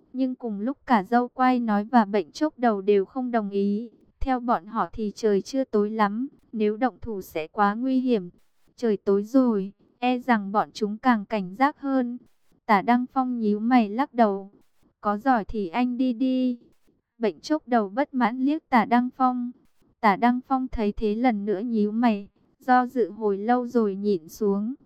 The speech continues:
Lúc này hắn không dẫn theo thập tam. Không có thập tam trợ giúp, súng máy trong pháo đài không thể một mình đối phó được.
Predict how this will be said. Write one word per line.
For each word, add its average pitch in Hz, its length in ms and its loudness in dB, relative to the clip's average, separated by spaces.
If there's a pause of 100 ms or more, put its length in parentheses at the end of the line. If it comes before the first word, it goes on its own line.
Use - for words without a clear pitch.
(160)
Lúc 285 220 -2
này 226 260 2
hắn 208 240 -4
không 254 280 -4
dẫn 226 200 -2
theo 262 220 -2
thập 226 280 -6
tam. 247 460 4 (480)
Không 262 240 -6
có 208 180 -2
thập 254 180 -6 (100)
tam 254 240 4
trợ - 240 -2
giúp, 294 280 -2 (460)
súng 214 340 -4
máy 208 180 0
trong 262 260 -4 (100)
pháo 208 180 0
đài 220 240 4
không 262 260 -6
thể 226 200 2
một 196 300 -6
mình 202 260 -2
đối 196 200 2
phó 208 340 0
được. 233 280 0